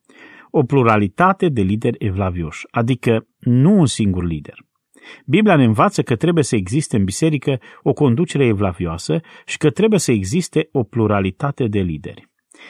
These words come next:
Ea este centrul bisericii, reprezintă vârful bisericii, iar de acolo vine direcția pentru biserică.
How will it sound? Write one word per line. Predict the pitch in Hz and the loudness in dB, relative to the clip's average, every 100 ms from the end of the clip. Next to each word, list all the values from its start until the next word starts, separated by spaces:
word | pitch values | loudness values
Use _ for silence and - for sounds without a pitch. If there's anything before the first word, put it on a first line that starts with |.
| - | -4
Ea | 135 208 | 0 2
este | 202 - | 2 0
centrul | 143 - 101 110 | -2 0 -2 -2
bisericii, | 120 151 143 85 78 - _ _ | -4 -2 -2 -2 -6 -16 _ _
reprezintă | 120 120 123 113 160 185 147 | -2 -2 0 0 2 2 0
vârful | 113 185 175 123 | 0 0 0 0
bisericii, | 90 92 - 78 78 - 120 - _ _ - | -2 -6 -8 -10 -10 -10 -10 -12 _ _ -2
iar | 143 139 | 2 2
de | 127 | 2
acolo | 131 - 208 214 | 0 0 0 2
vine | 117 180 156 | 2 0 0
direcția | 110 113 139 - | 2 0 -2 -4
pentru | 98 117 104 | -2 -2 -4
biserică. | 92 90 78 73 - - | -6 -6 -10 -16 -20 -20